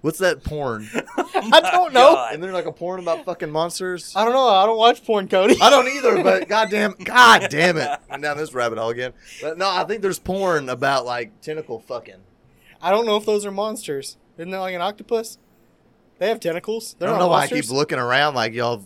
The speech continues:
Speaker 1: no fucking know what I'm talking about.
Speaker 2: Not a clue.
Speaker 3: We're not into your stuff, man.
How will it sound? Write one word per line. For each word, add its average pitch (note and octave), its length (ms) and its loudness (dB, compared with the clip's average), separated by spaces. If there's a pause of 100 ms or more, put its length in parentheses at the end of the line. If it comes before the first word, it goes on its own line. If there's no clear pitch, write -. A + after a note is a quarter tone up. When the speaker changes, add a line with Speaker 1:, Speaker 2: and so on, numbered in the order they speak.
Speaker 1:
no A#2 220 -6
fucking B2 260 -8
know A#2+ 120 -6
what A#2 100 -6
I'm A2+ 80 -10
talking C3 260 -4
about. G#2 320 -10 (200)
Speaker 2:
Not B2+ 240 -4
a B2 40 -8
clue. G#2 340 -16 (1300)
Speaker 3:
We're D3+ 140 -12
not A3 160 -6
into G#3+ 180 -8
your G3+ 120 -6
stuff, G3 360 -8
man. D3+ 280 -14